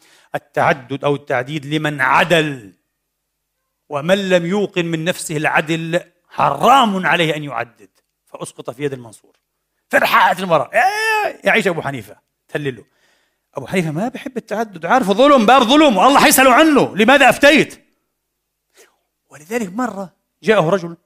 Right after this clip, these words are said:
قيل له: "يا إمام، استمعت إلى محادثة طريفة بين اثنين." قال: "ماذا استمعت؟" قال: "أحدهما يقول للثاني: 'آه، أه، لو كان عندي أربعمائة درهم لتزوجت.'" قال: "أوليس تحتك امرأة؟ ما عندكش أنت امرأة؟" قال: "بلى، واحدة."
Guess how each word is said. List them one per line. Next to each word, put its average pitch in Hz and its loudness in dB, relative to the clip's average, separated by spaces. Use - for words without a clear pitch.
قيل 202 0
له: 196 2
"يا 208 0
إمام، 202 -6
استمعت 208 -4
إلى 196 0
محادثة 190 -8
طريفة 190 -4
بين 185 -4
اثنين." 147 -10
قال: 240 -4
"ماذا 269 -2
استمعت؟" 151 -12
قال: 214 4
"أحدهما 214 0
يقول 214 -2
للثاني: 202 -4
'آه، 208 2
أه، 170 -4
لو 190 -8
كان 202 0
عندي 185 -4
أربعمائة 180 -2
درهم 175 -8
لتزوجت.'" 170 -12
قال: 208 -2
"أوليس 143 2
تحتك - -10
امرأة؟ 170 -6
ما 180 -10
عندكش 160 -6
أنت 156 -14
امرأة؟" 180 -10
قال: 539 4
"بلى، 554 -2
واحدة." 247 2